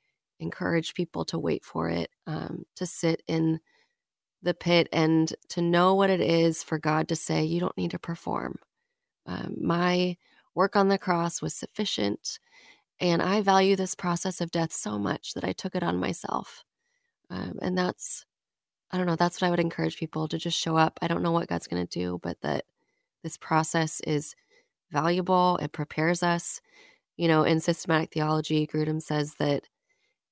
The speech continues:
you know, God designed it so that we would not be saved and then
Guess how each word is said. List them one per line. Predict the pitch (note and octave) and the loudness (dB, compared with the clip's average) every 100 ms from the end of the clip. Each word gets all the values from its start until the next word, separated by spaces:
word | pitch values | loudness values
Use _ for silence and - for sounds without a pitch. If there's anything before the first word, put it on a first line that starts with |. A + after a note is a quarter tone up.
| _ | _
you | E3+ | 2
know, | E3 D#3 D3 - - _ _ _ _ | 6 6 6 2 -8 _ _ _ _
God | E3 F3+ F3 - - - | 6 6 6 2 -8 -2
designed | E3 D#3+ E3 A3+ B3 | 2 2 0 0 0
it | D#3+ | 2
so | - E3+ | 0 2
that | E3 - | 2 2
we | - F3 | 0 2
would | E3+ E3 | 2 2
not | D#3+ E3+ - _ | 2 2 0 _
be | D#3 | 0
saved | - F3 F3+ E3+ | 4 6 6 4
and | D#3 D#3 | 2 4
then | D3 C#3+ | 4 2